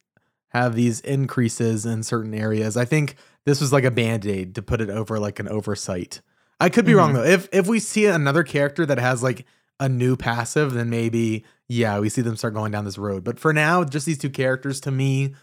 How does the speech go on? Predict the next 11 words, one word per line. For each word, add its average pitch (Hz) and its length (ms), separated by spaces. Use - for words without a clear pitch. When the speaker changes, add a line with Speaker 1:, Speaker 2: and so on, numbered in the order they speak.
Speaker 1:
I 139 80
don't 147 180
necessarily 139 440
think 123 300
it's 117 140
going 117 300
to, 123 220
I 170 140
mean, 160 120
I, 156 60
I, 143 140